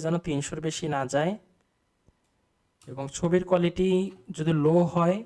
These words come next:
রেজোলিউশন কম হয়, সেক্ষেত্রে আমরা জুম করে কাজ করতে পারি। কিন্তু মাথায় রাখতে হবে যত কম অ্যাঙ্কর পয়েন্ট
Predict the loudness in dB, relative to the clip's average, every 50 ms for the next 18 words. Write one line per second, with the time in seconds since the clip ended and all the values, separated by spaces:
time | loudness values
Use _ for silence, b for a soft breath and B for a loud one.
0 | -14 _ _ _ _ _ _ _ _ _ _ _ _ _ -8 -6 -4 0 0 0
1 | 0 0 0 2 2 2 2 2 0 2 2 0 0 0 0 0 0 -2 -6 -10
2 | -6 -6 -6 -4 -4 -6 -6 _ -4 0 2 2 0 0 -6 b b b b b
3 | b b b b -2 0 0 0 2 4 2 2 4 2 0 0 2 0 -2 -2
4 | -2 -6 -8 -8 -6 -6 -4 -2 -2 0 0 -2 -4 -4 -10 _ _ _ -20 _
5 | _ _ _ _ _ _ _ _ _ _ _ _ _ _ _ _ _ _ _ _
6 | _ _ _ _ _ _ _ _ _ _ _ _ _ _ _ -14 -8 -6 -2 0
7 | 0 0 0 0 0 0 0 0 0 0 2 2 2 2 0 -2 0 0 -4 -4
8 | 0 0 0 2 2 2 0 0 0 -2 -2 -4 -2 -2 0 0 -2